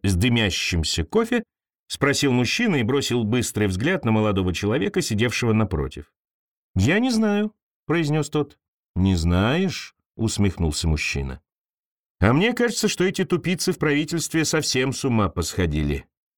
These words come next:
Разве нормальному человеку может прийти такое в голову? Да и вообще, неужели они совсем не боятся за свои жизни?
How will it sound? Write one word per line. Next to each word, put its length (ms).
Разве 380
нормальному 720
человеку 580
может 360
прийти 320
такое 320
в 80
голову? 420
Да 100
и 80
вообще, 420
неужели 600
они 260
совсем 560
не 140
боятся 640
за 180
свои 340
жизни? 580